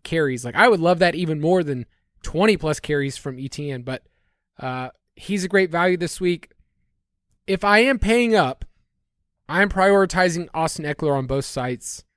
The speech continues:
He's just too good. He's ninety-four hundred on FanDuel. He's in my lineup right now.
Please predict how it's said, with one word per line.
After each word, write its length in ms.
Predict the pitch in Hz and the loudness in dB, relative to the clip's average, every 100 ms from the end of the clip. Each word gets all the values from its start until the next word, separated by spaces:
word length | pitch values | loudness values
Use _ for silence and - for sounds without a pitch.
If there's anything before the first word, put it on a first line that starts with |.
| _ _ _ _ _ _ | _ _ _ _ _ _
He's 240 | 127 131 | -10 -6
just 240 | 170 147 | -4 -4
too 160 | - 160 | -2 0
good. 300 | 147 156 147 | 2 2 0
He's 140 | 131 | -2
ninety-four 420 | 151 196 208 208 165 | 0 0 2 2 2
hundred 220 | 180 170 | 2 0
on 140 | 160 | -2
FanDuel. 580 | - 160 160 156 160 156 | -4 -4 -4 -2 -4 -4
He's 180 | 160 151 | -6 -4
in 60 | |
my 100 | 156 | -4
lineup 300 | 151 151 147 | -4 -4 -4
right 160 | 156 143 | -6 -6
now. 340 | 143 143 143 | -8 -8 -8